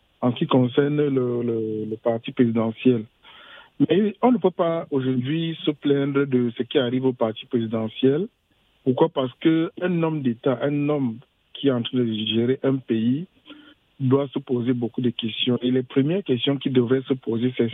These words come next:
si je ne suis pas là aujourd'hui, peut-être parce que le coût de la vie a décidé ainsi, il va falloir quand même que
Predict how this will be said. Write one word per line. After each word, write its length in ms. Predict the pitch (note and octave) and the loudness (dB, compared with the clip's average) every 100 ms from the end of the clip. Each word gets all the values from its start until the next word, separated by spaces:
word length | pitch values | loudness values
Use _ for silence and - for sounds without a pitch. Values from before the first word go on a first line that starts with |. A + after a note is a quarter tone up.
| - | -2
si 120 | F3+ | 0
je 80 | C#3 | 0
ne 80 | A#2+ | 0
suis 160 | - | -2
pas 140 | - C3 | 0 0
là 140 | C3 | 0
aujourd'hui, 360 | B2+ A2 G#2+ A#2+ | -2 -4 -4 -4
peut-être 320 | A2 B2+ B2+ | -2 -2 0
parce 180 | A2 A2 | -4 0
que 120 | C3+ | 2
le 140 | B2 A2+ - | 2 0 -6
coût 80 | |
de 120 | D3+ C3 | -2 -2
la 140 | A#2 | -2
vie 280 | A2+ B2+ C3 - - - - - | -2 -2 -2 -6 -20 -20 -20 -4
a 260 | C#3 C3+ C3+ C3+ - | 0 0 -2 -6 -12
décidé 520 | B2 B2 A#2 A#2+ C3 | -4 -4 -4 0 0
ainsi, 480 | A#2+ A2+ - C3 D3+ - _ _ - | 0 -2 0 0 0 -4 _ _ 0
il 80 | C3+ | 0
va 120 | C3+ | 2
falloir 380 | B2 A#2 C3 C3+ - | 0 0 -2 -4 -4
quand 160 | A#2+ A#2 | 0 0
même 300 | F3+ F3 A2 - | 0 0 -4 0
que 300 | A#2+ B2 | 2 2